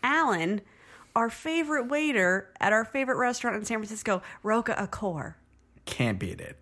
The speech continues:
Speaker 1: On
Speaker 2: Alan,
Speaker 1: Montgomery Street. It's, it's delicious.
Speaker 2: top notch. I'm
Speaker 1: It's,
Speaker 2: talking about Alan
Speaker 1: it's
Speaker 2: specifically, not the restaurant.
Speaker 1: Well,
Speaker 2: Amazing guy.
Speaker 1: So <sighs> the origin story of our relationship with Alan is just that we went there for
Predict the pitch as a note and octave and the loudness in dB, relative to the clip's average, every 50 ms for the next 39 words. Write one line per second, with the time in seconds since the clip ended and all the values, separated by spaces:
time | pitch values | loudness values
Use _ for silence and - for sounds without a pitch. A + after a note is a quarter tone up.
0 | _ - A#2 A#2+ B2 C3 C3 - - B2+ B2+ B2+ A3 A3 A3 A3+ A#3 A#3+ A#3+ A#3 | _ 2 4 4 6 6 6 4 4 4 4 4 4 4 2 2 0 0 -2 -2
1 | - - - - A#3 A#3 A#3 A#3 A#3 G#3+ - F3+ F3+ - - - - F#3+ F#3 - | -4 -6 -4 -2 0 0 0 0 0 -2 -4 -4 -6 -6 -8 -8 -6 -6 -6 -4
2 | - - - F#3 F3 F#3 G3+ G#3 G3+ A#3+ A#3 A#3 A3+ A3 A3 G#2 F#2+ F2+ F2 - | -6 -4 -2 0 2 2 2 4 6 6 6 6 4 2 2 2 0 0 -2 -4
3 | - - - - - - - - - - - _ - A#2+ A#2+ - - C3 A#2+ A2+ | -6 -6 -6 -6 -8 -10 -16 -20 -20 -20 -10 _ 2 2 2 4 4 4 4 4
4 | G2+ G#2 F#2+ - - F#2 F#2+ F2+ F2 - D#4 - - - E2 - - E2+ - - | 0 -2 -2 -2 -4 -4 -4 0 0 0 0 0 -4 -4 -4 -2 -4 -4 -6 -10
5 | C3 D3+ - - G2 G2 F#2+ - - - D2 C#2+ - - - - - - - - | -12 -12 -10 -6 -6 -6 -6 -6 -8 -10 -10 -10 -10 -10 -12 -12 -14 -16 -18 -20
6 | - - - - _ E3 - - - - _ _ - B2 A#2+ C3 B2 B2+ C3 B2+ | -20 -20 -20 -18 _ -16 -16 -16 -20 -20 _ _ 0 0 2 2 4 4 4 4
7 | A#2+ A#2 A#2 G#2+ G2 G#2+ G2+ F#2+ F2+ - - - - - - - _ _ _ - | 4 4 2 0 0 0 0 0 -2 -4 -6 -8 -12 -14 -16 -20 _ _ _ -20
8 | - - - - - - A#3 G#3+ G3 E3+ - - - - - - D4+ - - - | -20 -20 -18 -14 -6 -4 -2 -2 -2 -4 -4 -6 -8 -10 -4 -4 -4 -4 -4 -4
9 | - F#4 F#3+ G3 - - - - C4+ C4+ C#4+ A#3+ B3 A#3+ G#3+ F#3+ - - G3+ G3 | -2 -2 -2 -2 -4 -8 -6 -4 -2 -2 -2 0 0 -2 -2 -2 -2 -2 0 2
10 | F#3+ F#3 F3+ F3+ F3 E3+ E3 E3+ E3+ E3+ E3+ F3 E3+ - E3 D#3+ - - - - | 2 2 2 0 0 0 0 0 -2 -2 -4 -6 -6 -6 -6 -8 -8 -10 -6 -2
11 | D#3 D#3 D#3 D#3 D3+ D3+ D3 D3+ - - F#3+ - - - A3 A3+ A3 G3+ G3 A3 | -2 0 0 0 0 -2 -4 -6 -10 -12 -8 -6 -4 -2 -2 0 2 2 2 0
12 | A3 B3+ C4 C4 B3+ - - G#3 G3+ G3 G3 G3 G3 | 0 -2 -2 -4 -4 -4 -4 0 0 2 2 0 -2